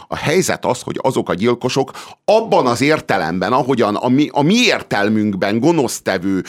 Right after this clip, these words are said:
sötét, aljas gyilkosságok zajlanak,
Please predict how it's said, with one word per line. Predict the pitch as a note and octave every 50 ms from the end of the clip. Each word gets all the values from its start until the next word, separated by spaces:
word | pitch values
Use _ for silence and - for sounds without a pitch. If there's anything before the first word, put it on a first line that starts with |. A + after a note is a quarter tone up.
| - - -
sötét, | - - - - F3 - - C3 A#2 G#2 -
aljas | - D3+ C#3 C3 A#2 A2 G2 F#2+ E2
gyilkosságok | F#2 B2 C3 B2 - - G2+ - - F2+ F2 E2 D#2 F2+ E2
zajlanak, | F#2+ A#2 A#2+ B2 C3 C3 C3 C#3 C#3